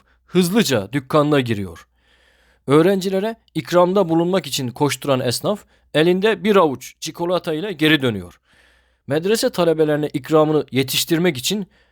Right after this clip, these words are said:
can pahasına koşturan esnafın tatlı telaşı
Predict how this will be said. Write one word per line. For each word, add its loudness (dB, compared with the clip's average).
can 2
pahasına 0
koşturan -4
esnafın -4
tatlı -2
telaşı 0